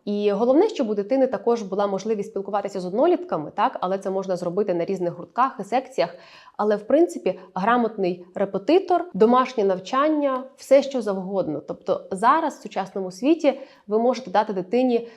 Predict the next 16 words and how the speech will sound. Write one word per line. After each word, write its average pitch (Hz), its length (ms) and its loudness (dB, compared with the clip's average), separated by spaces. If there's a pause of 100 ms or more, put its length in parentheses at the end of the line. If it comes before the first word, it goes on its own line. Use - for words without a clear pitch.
(120)
освіту 214 380 -4
таким 196 280 0
чином, 330 400 4
щоб 190 260 -2
для 190 140 0
неї 269 560 4 (100)
це 277 120 4
було 208 420 2
комфортно, 170 640 -4
щоб 175 260 -10
це 262 200 -2
було 220 460 0 (200)
без, 202 420 0
е, 180 140 0
надмірного 190 720 0
стресу, 269 640 0